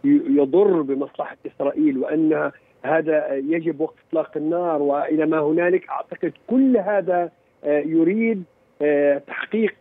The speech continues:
لو ش-، لو بشكل و-، وهمي، لو بشكل، آه، م-، مقتصر على أشياء محددة ت-، تدور في مخيلته. اليوم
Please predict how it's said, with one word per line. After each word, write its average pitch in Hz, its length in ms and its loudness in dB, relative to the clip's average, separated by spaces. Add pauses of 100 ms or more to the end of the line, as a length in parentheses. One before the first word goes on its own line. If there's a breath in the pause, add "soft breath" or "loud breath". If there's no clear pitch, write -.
(120)
لو 196 340 0
ش-، - 360 -6
لو 175 140 -2
بشكل 170 580 -4 (340)
و-، - 300 0
وهمي، 185 540 -2 (280)
لو 170 120 -2
بشكل، 175 580 -4 (380)
آه، 143 540 0 (260)
م-، 170 360 -2
مقتصر 190 600 0
على 151 560 0
أشياء 190 400 -4
محددة 170 600 -2 (420)
ت-، 165 120 -4 (100)
تدور 190 420 2
في 175 200 -6
مخيلته. 196 840 -2 (420)
اليوم 240 560 2